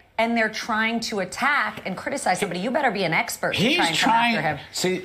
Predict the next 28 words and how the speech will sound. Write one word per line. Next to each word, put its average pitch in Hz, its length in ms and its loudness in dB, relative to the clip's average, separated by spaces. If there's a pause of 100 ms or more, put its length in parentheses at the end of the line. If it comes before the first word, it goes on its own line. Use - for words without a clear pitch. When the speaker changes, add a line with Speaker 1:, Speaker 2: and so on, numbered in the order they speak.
Speaker 2:
look, 151 300 0 (100)
as 127 160 0
somebody 220 300 2
who 151 100 2
knows 117 320 2
him 95 140 0
rather 80 260 0
well, 65 300 -6 (440)
he's 202 640 0
trying 127 540 0
to 107 160 -2
explain 85 600 -2
what 82 180 0
I'm 101 140 2
gonna 107 160 0
call 78 360 -2
the 82 140 -6
science 98 680 -2
of 73 220 -6
real 78 260 0
estate. - 260 -6
Speaker 1:
That's 160 200 -4
right. - 220 -6
Speaker 2:
The 87 120 -2
accounting 143 680 0
of 123 160 0
real 120 220 2
estate, 104 460 0